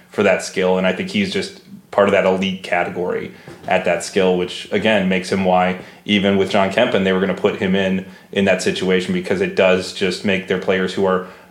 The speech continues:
who think because of their legs, "I can run out this ball," right? That's the Los Dos kids, 'cause they're all just physical freaks. They find the fastest kids who can dribble a ball extremely fast. It seems to be their style of academy for whatever reason.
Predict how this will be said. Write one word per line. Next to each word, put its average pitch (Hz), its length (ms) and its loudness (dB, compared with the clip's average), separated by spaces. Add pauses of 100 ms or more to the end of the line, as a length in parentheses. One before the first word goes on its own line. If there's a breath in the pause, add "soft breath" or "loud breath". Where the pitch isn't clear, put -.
who 110 420 0
think 160 420 0
because 110 320 2
of 101 80 4
their 95 120 2
legs, 92 760 2
"I 104 140 4
can 98 220 0
run 101 200 4
out 95 160 2
this 90 140 -6
ball," 92 300 0
right? 92 200 2
That's 101 160 0
the 104 80 0
Los 98 220 2
Dos 95 240 0
kids, - 240 -4
'cause 92 160 -2
they're 98 140 4
all 98 140 4
just 95 140 -4
physical 98 400 0
freaks. - 400 -6
They 90 140 -2
find 92 180 2
the 92 60 -2
fastest 110 520 2
kids 92 340 0
who 95 140 -2
can 92 340 -4
dribble 98 340 2
a - 20 -4
ball 90 260 2
extremely 90 380 -6
fast. 92 220 -4
It 101 60 -8
seems 110 200 2
to 107 60 -2
be 98 120 0
their 92 200 0
style 90 440 0
of 87 240 -4
academy - 460 -6 (480 loud breath)
for 104 100 -2
whatever 92 280 2
reason. 82 300 -8